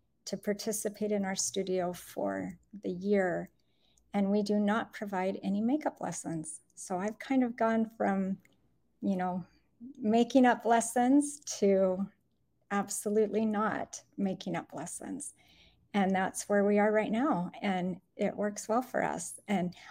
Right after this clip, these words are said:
I should, I should note too, I recognize every studio is different and every teacher is different. We, um, primarily teach group lessons. And so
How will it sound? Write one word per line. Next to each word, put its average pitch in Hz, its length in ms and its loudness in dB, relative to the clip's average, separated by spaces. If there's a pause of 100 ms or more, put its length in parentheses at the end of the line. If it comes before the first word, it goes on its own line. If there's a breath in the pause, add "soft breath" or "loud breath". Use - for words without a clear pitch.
(100 loud breath)
I 226 80 6
should, 226 440 4
I - 80 2
should 233 300 0
note 247 440 6
too, 190 440 4 (140)
I 202 180 6
recognize 208 480 4
every 202 180 2
studio 233 480 2
is 226 160 -2
different 240 380 -2
and 190 100 0
every 190 180 0
teacher 202 360 -2
is 185 180 0
different. 185 540 -4 (580 soft breath)
We, 220 600 6 (520)
um, 190 520 -2
primarily 208 580 2
teach - 380 -6
group 190 200 -2
lessons. 175 720 -6 (560)
And 196 280 0
so 170 580 2